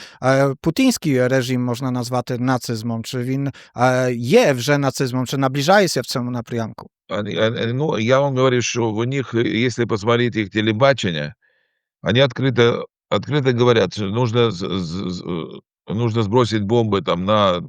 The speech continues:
Speaker 2: на Европу, на европейские города, не только на Украину. На европейские. Они гова-, а, а, они говорят, они решили, чтобы, как бы, приватизировали перемогу Другой световой войны. И решили, что они им, имеют право,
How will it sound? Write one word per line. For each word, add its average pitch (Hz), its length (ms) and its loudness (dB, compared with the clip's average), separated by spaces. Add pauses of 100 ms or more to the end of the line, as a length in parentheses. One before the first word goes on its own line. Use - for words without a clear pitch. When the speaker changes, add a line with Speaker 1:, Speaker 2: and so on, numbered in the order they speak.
(140)
Speaker 2:
на 107 100 -4
Европу, 107 580 2
на 98 80 0
европейские 104 520 -2
города, 92 360 -2
не 110 100 -4
только 127 320 -2
на 110 100 0
Украину. 95 460 -4 (540)
На 98 60 0
европейские. 113 300 4
Они 139 120 0
гова-, 135 160 4
а, 120 300 2
а, 117 100 0
они 139 160 0
говорят, 123 280 2
они 139 280 -2 (140)
решили, 123 480 -2
чтобы, 95 420 -4 (400)
как 110 160 0
бы, 113 100 2
приватизировали 113 1040 2 (600)
перемогу 120 560 2
Другой 117 320 2
световой 104 420 2
войны. 98 340 0
И 95 40 -2
решили, 123 360 -2
что - 160 -2
они 117 140 -2
им, 120 140 -4
имеют 113 380 -2
право, 123 400 2